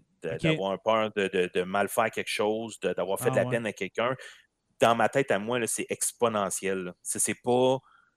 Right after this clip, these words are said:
Speaker 1: c'est pas raisonnable. C'est
Speaker 2: Ok.
Speaker 1: pas, j'ai pas le, le, le, le, le, le, le facteur,
Speaker 2: De t'en
Speaker 1: euh,
Speaker 2: sacrer.
Speaker 1: euh, ou-, ouais, c'est ça. Tu sais, je
Speaker 2: Ouais.
Speaker 1: si quelqu'un est frustré contre moi, je préfère arriver puis dire qu'il a raison,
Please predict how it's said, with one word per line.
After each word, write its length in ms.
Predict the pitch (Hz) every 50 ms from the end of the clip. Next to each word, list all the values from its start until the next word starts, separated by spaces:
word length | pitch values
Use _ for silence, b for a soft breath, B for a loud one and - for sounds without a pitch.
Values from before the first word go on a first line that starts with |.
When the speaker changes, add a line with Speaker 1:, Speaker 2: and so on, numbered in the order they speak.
| b _
Speaker 1:
c'est 180 | - - - 104
pas 180 | - 123 123 123 117
raisonnable. 880 | 104 - 131 127 135 - 123 110 101 101 104 107 101 95 90 85 78 - _ _ _ -
C'est 180 | - - 104 - 127
Speaker 2:
Ok. 60 | 120 127 127
Speaker 1:
pas, 60 | 123 117
j'ai 160 | 110 110 107
pas 260 | - - 127 139 143
le, 180 | 139 113 101 95
le, 180 | 98 95 95
le, 240 | 92 92 90 90 87 b b b b b b b -
le, 220 | - 92 92 95 92 90 87 85
le, 260 | 85 85 85 82 82 78
le, 180 | 78 80 78
le 140 | 82 85 87
facteur, 760 | - - - 107 - - - 117 113 120 123 120 117 113 104
Speaker 2:
De 280 | 98 90 87 87 87 151 139
t'en 140 | - 165 160
Speaker 1:
euh, 40 | 151
Speaker 2:
sacrer. 460 | - 160 156 143 - - 135 135 127 104
Speaker 1:
euh, 800 | 85 90 90 - - _ - _ _ _ _ _ _ _ - 117
ou-, 200 | 113 117 120 123 -
ouais, 360 | 123 117 110 117 135 151 151
c'est 140 | 143 - 135
ça. 260 | - - - 180 180
Tu 60 | 160 -
sais, 100 | 190 175
je 180 | - - -
Speaker 2:
Ouais. 80 | 113 113 B B B B B B B B _ - - - _ _ -
Speaker 1:
si 160 | - - - -
quelqu'un 220 | 143 131 - 180
est 40 | 185
frustré 300 | - - 135 - 170 165
contre 200 | - 147 123 120
moi, 120 | 127 151
je 100 | 160 -
préfère 420 | - - 113 - - 127 139 147 143 123
arriver 340 | 110 101 - 110 - 131 151
puis 140 | - -
dire 180 | 101 - 127 127
qu'il 120 | - -
a 40 | 120 104
raison, 520 | 104 98 92 90 87 92 95 104 127 -